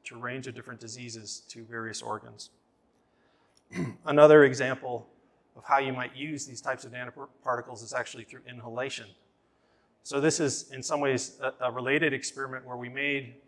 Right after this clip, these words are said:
nanoparticles that when you breathe them in, they will deliver messenger R N A. And so in this case, we use a process called nebulization, where we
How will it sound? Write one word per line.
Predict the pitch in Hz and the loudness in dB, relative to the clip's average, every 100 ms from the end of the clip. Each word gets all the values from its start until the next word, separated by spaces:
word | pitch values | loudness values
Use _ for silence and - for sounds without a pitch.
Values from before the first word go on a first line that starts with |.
| _ 135 | _ -12
nanoparticles | 131 131 - 131 123 127 120 - | -10 -8 -4 -2 -2 -8 -12 -8
that | 127 | -8
when | 127 127 | -8 -14
you | |
breathe | 117 127 156 135 | -14 -12 -12 -10
them | 135 123 | -10 -8
in, | 139 123 117 - _ _ _ _ _ _ - | -8 -10 -12 -18 _ _ _ _ _ _ -12
they | 123 | -8
will | 120 123 | -4 -6
deliver | 113 117 139 127 | -6 -4 -2 -2
messenger | 117 127 127 113 | -4 -8 -10 -8
R | 107 | -6
N | 110 | -6
A. | 104 110 _ _ _ _ _ _ _ _ _ _ - | -10 -14 _ _ _ _ _ _ _ _ _ _ -12
And | 123 | -4
so | 156 131 | 0 2
in | |
this | 139 - | 2 0
case, | 156 139 | -4 -6
we | 127 | -6
use | 127 117 | -8 -10
a | |
process | - 127 - 120 | -2 -2 -2 -8
called | - 117 113 | -12 -14 -10
nebulization, | 120 117 113 107 143 147 156 131 123 | -8 -8 -10 -4 -2 -2 -6 -10 -8
where | 117 | -8
we | 117 113 | -8 -10